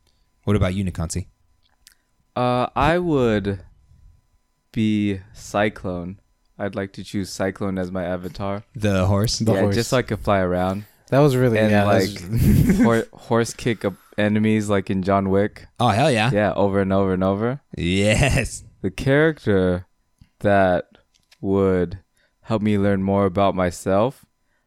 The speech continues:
Speaker 2: I'd have to do some kind of cheat code to be this character, uh, but it would be Jurgen the Brutal. <laughs>
Speaker 1: Okay, why is that?
Speaker 2: It
Speaker 1: That's
Speaker 2: would,
Speaker 1: great.
Speaker 2: it would just really soak things up for me.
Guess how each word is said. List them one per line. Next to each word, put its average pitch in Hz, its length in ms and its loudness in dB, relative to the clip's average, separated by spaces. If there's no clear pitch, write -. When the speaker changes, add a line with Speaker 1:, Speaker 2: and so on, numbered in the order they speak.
Speaker 2:
I'd 104 160 2
have 113 200 0
to 101 100 -6
do 95 400 0
some 98 240 -4
kind 90 180 -4
of 90 100 -6
cheat 107 320 -4
code 92 440 -2
to 92 100 -8
be 107 220 2
this 98 220 -2
character, 87 680 -4
uh, 92 300 2
but 90 240 -2
it 95 100 0
would 95 220 0
be 90 320 0
Jurgen 92 720 -2
the 92 100 -2
Brutal. 90 600 -4
<laughs> - 60 -6
Speaker 1:
Okay, 120 460 0
why 123 240 4
is 117 140 2
that? 110 400 2
Speaker 2:
It 113 60 4
Speaker 1:
That's 113 180 4
Speaker 2:
would, 107 80 4
Speaker 1:
great. 110 320 2
Speaker 2:
it 107 80 2
would 107 200 2
just 101 360 -2
really 98 320 0
soak 98 400 -4
things 90 340 -4
up 107 160 -2
for - 160 -10
me. 87 300 -10